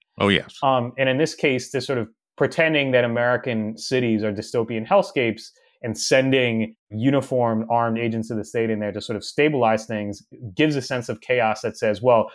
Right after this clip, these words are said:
Speaker 2: someone needs to take control, someone needs to impose order, and therefore justifies, uh, repressive actions by those in authority.
Speaker 1: I, when you were, last time we talked about race and sort of Trump's use of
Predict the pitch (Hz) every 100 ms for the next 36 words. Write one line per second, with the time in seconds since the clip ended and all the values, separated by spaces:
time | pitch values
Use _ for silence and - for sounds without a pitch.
0 | - - 165 143 131 - - 117 - 104
1 | 117 107 95 - 139 120 110 110 110 113
2 | 98 - 104 95 101 101 95 92 - -
3 | 117 110 - 107 107 101 - - 95 90
4 | 90 87 - _ _ 104 117 120 123 117
5 | 107 - 104 107 90 101 101 - 92 80
6 | 98 90 92 90 87 _ 95 107 123 _
7 | _ _ - 123 85 123 139 156 170 156
8 | 123 - _ _ _ _ _ _ _ 107
9 | 107 104 110 101 101 95 117 104 95 76
10 | 87 87 87 - - _ _ _ - 85
11 | 85 82 80 90 _ - 95 90 76 -
12 | 98 92 - 85 92 95 - - 82 80
13 | 76 67